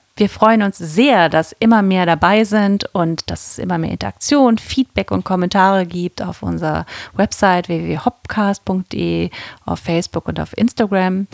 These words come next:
Das ist eine schöne Sache. Es wächst und gedeiht und wir haben noch viele Ideen im Köcher. Wir werden darüber später noch mal ein bisschen mehr berichten, unter anderem über einen Live-Podcast, den wir planen.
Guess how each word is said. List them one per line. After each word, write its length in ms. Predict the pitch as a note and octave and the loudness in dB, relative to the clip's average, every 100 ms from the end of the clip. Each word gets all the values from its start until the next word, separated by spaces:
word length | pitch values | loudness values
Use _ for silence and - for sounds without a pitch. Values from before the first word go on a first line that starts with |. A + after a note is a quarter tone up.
| - - - | -16 -20 -12
Das 180 | - - | -10 -10
ist 140 | - | -6
eine 60 | G3 | -4
schöne 360 | - A#3+ A#3 F3+ | -2 0 2 2
Sache. 300 | G3+ - - | -2 -2 -4
Es 200 | - F3+ | -4 -6
wächst 300 | G3 - F#3+ | -6 -6 -6
und 100 | F3 | -4
gedeiht 440 | D#3+ D#3+ E3+ F#3 | 0 2 2 0
und 120 | F3 | -2
wir 100 | F3 | -2
haben 160 | F3 E3+ | -4 -4
noch 160 | E3+ | -6
viele 480 | - - - D4 D4+ | -10 -18 -4 0 2
Ideen 420 | G#3 F3+ G#3+ D#4 | 2 0 0 2
im 140 | D#4+ A#3+ | 4 2
Köcher. 300 | A3+ A3 G#3+ | 2 0 0
Wir 180 | G3 F3+ | 0 2
werden 240 | F#3+ G3+ | 2 2
darüber 320 | F#3+ F#3+ F#3 | 0 0 0
später 520 | E3 - - A3 D#4+ | -2 -4 0 2 4
noch 120 | C#4 A3+ | 4 4
mal 120 | A3 | 2
ein 80 | G#3 | 0
bisschen 280 | - G3+ | -2 0
mehr 160 | F3 F3+ | 2 2
berichten, 300 | F#3 G3 - | 2 0 -2
unter 240 | F3+ F3 | -4 -2
anderem 280 | - F#3 F#3 | -2 0 0
über 180 | E3 - | -2 -4
einen 180 | E3 D#3+ | -4 -2
Live-Podcast, 1000 | D#3 E3 C#4 - F3+ - - D3 - - | 0 2 2 -2 -6 -6 -4 -4 -6 -4
den 160 | C#3+ C#3+ | -2 -2
wir 80 | |
planen. 580 | - - D#3 E3 E3+ C#4+ | -4 -4 -4 -2 0 -2